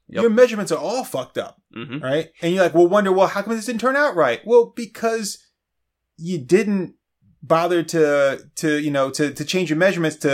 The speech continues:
Speaker 2: uh, to, you know, uh,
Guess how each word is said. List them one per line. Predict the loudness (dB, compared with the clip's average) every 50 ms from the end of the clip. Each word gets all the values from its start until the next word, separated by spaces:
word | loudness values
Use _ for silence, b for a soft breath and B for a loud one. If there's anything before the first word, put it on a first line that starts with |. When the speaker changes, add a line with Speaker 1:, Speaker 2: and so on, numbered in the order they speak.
| 4 4 4
Speaker 2:
uh, | 4 4 4 6 4 4 2 -2 _ _ _ _ _ _ -20 B B B B B 0
to, | 4 6 6 6 4 4
you | 0 -2
know, | -2 -2 -2 -4 _ _ _ -4 2
uh, | 2 2 4 4 2 2 0 0